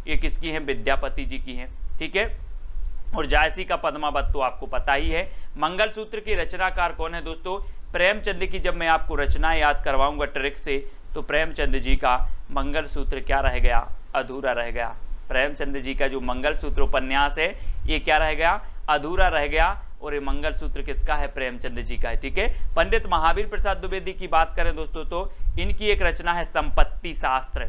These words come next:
क्या है? संपत्ति शास्त्र। बहुत ही श्रेष्ठ है, कई बार पूछा गया संपत्ति शास्त्र, है ना? और याद रख लेना, कौशल लाभ की तो आपको पता ही है, है ना? कौशल लाभ,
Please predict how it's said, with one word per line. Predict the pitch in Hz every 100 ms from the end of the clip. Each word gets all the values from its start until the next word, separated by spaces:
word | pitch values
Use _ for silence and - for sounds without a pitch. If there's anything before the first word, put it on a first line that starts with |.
| - -
क्या | 160 156
है? | 165 208
संपत्ति | - 160 143 156 - - 151
शास्त्र। | 147 131 - 120
बहुत | 123 151 175 185
ही | 190 - - -
श्रेष्ठ | 185 185 196 190
है, | 202
कई | 196 175
बार | 175 175
पूछा | 175 160 170
गया | 165 165
संपत्ति | 156 151 139 151 - 160
शास्त्र, | 160 156 156 170 185 - - 151
है |
ना? | 160 175 190 - -
और | - 147
याद | 143 156 180
रख | 170 160
लेना, | 170 175 190 - -
कौशल | 165 160 180
लाभ | 170 170 170
की | 165
तो | 165
आपको | 156 156 160
पता | 147 143 156
ही | 165 151
है, | 160 - - -
है | - 151
ना? | 175 208 - -
कौशल | 160 143 156
लाभ, | 151 156 156